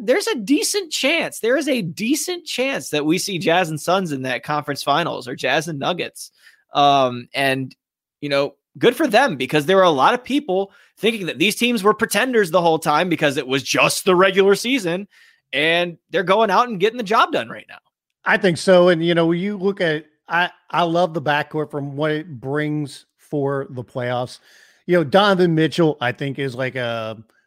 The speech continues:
Speaker 2: you know, the next version of Chris Paul and the way that he can, can control games and just kind of his demeanor out there and what he does.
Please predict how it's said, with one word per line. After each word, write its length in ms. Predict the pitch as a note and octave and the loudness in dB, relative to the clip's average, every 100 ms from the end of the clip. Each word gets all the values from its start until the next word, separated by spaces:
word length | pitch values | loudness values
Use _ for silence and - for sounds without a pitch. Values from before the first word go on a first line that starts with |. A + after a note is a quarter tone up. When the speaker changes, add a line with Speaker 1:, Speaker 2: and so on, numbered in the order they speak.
| _ | _
Speaker 2:
you 80 | D#3 | -10
know, 60 | C3 | -8
the 140 | B2 | -8
next 300 | C3 C3 - | -6 -6 -6
version 360 | C3 C#3 A#2+ B2+ | -4 -4 -4 -8
of 80 | G2 | -8
Chris 320 | - C3+ - | -6 -6 -6
Paul 540 | - B2+ A#2+ B2 A#2 - | -6 -2 2 2 0 -6
and 100 | B2 | -6
the 40 | |
way 160 | A2+ B2+ | -2 -2
that 100 | B2+ | -4
he 80 | |
can, 140 | B2 C3 | -6 -10
can 160 | B2+ G#2+ | -10 -10
control 440 | A#2+ - B2+ A#2+ | -10 -2 0 0
games 580 | A#2 A2 A2+ A2+ A#2 A#2 | -2 -4 -4 -6 -8 -8
and 140 | G#2 - - - _ | -12 -14 -20 -20 _
just 200 | D3 - | -6 0
kind 120 | D#3 | 0
of 60 | C3 | 0
his 140 | C3+ | -2
demeanor 520 | B2+ A#2+ A2+ A#2 A2+ | -4 -4 -4 -4 -2
out 180 | A#2 A#2 | -2 -2
there 100 | B2+ | -2
and 60 | A#2+ | -2
what 120 | A2+ | -4
he 100 | B2 | -6
does. 480 | A#2 A2+ A#2 A2 | -4 -2 -4 -6